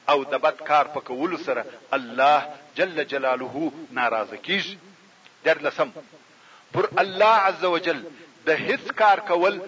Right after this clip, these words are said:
واجب او لازم نه دي. هر څونه احسان او مهرباني چې را سره کوي، دا د ده جل جلاله د فضل او کرم څخه دي. څوارلسم، الله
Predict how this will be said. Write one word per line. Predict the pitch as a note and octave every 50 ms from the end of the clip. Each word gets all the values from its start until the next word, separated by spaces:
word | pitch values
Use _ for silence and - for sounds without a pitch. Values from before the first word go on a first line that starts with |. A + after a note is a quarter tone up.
| - - -
واجب | A#2+ B2+ C3 C3 B2+ C3 - E3 G#3+ A#3 - G3+ - - -
او | E3 D#3
لازم | D3+ D3 C#3 C3 B2 D3 D3+
نه | C#3 C3 C#3+
دي. | D3 D3 B2 F#2+ - - - _ - - _ _ - - - _
هر | - - F#3 G#3+ C4 - G3+ B3+ -
څونه | A#3+ B3 A#3 G#3+ G#3+ G#3 - -
احسان | G3 F3 - - F#3 - - F#3 G3+ G3+ G3+ G3+ G3+ - - - -
او | E3+ E3+
مهرباني | E3 E3+ E3 C#3 C#3+ D3+ D#3 - D#3 D#3 D#3+ F3+ G3
چې | - -
را | F3 E3+ D#3 C#3+
سره | - - C#3 C#3
کوي، | C3+ - C#3+ C3+ C3+ D3+ F#3 F#3+ F3+ F3+ - - - - - - -
دا | D3+ E3+ E3+ F3
د | E3+ E3+ D3 C#3
ده | - D#3 D#3+ E3
جل | D#3+ D#3+ D#3+ D#3 D#3+ D#3+ D3+ D3
جلاله | C#3+ - C3+ C3 C3 C3 C3 B2+ B2 A#2 C3 D3 D3+ D3+ C#3+ D3+ D3+ C#3+ - -
د | B2+ A#2+
فضل | - - D#3 D#3+ C#3+ D3 D3 C#3+ C#3+ D3 C#3+ - - - -
او | B2 B2
کرم | - - B2+ A#2 B2 C3+ - B2 C3
څخه | C#3 - C#3+
دي. | C#3 C#3 E3+ D3+ - F3 D#3 - - E3+ _ _ - _ - _ - _ -
څوارلسم، | - D#3+ D#3 C#3+ D3 C#3+ A#2 - C3+ A2+ - - B2 _ _ - _ _ _ - - - - - - - _ -
الله | D#3 F3 F3 F3 G3 G#3+ A#3+ A#3+